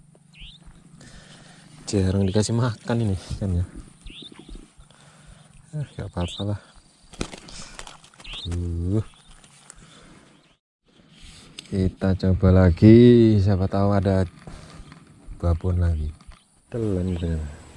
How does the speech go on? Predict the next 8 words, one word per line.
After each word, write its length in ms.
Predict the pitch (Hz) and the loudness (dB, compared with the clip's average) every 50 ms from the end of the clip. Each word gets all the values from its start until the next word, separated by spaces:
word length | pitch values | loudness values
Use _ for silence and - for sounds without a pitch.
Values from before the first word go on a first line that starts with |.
| - - | -20 -20
Mesti 160 | - - - - 92 | -20 -16 -14 -10 -8
dimain-main 560 | 90 87 90 92 92 92 95 98 101 101 98 92 90 | -6 -6 -4 -4 -4 -4 -4 -4 -4 -4 -6 -6 -8
kan. 140 | 90 90 98 98 - - - - - - - - - - - - - - - - - - - - - - - - - - - - - - - - - - - - - - - - - - - - - - - - - - - - - - - - - - - - - - - - - - | -8 -10 -10 -12 -14 -20 -20 -20 -20 -20 -20 -20 -20 -20 -20 -20 -20 -20 -20 -20 -20 -20 -20 -20 -20 -20 -20 -20 -20 -20 -20 -20 -20 -20 -20 -20 -20 -20 -20 -20 -20 -20 -20 -20 -20 -20 -20 -20 -20 -20 -20 -20 -20 -20 -20 -20 -20 -20 -20 -20 -20 -20 -20 -20 -20 -20 -20 -14 -6 -2
Uh, 320 | - 277 247 233 196 190 | 2 4 6 6 6 8
luh, 160 | 190 180 165 123 113 | 10 10 8 8 8
luh. 580 | 117 127 135 139 139 139 139 143 143 151 160 143 104 - - - | 4 6 6 6 8 8 8 8 8 8 6 4 2 0 -6 -2
Ya 160 | - 95 104 | 2 2 4
ampun. 1040 | 98 - 120 113 107 110 113 101 - - 117 120 127 131 135 143 147 156 156 139 117 | 4 4 2 0 -2 -4 -6 -6 -2 0 2 4 6 6 6 6 6 6 4 4 2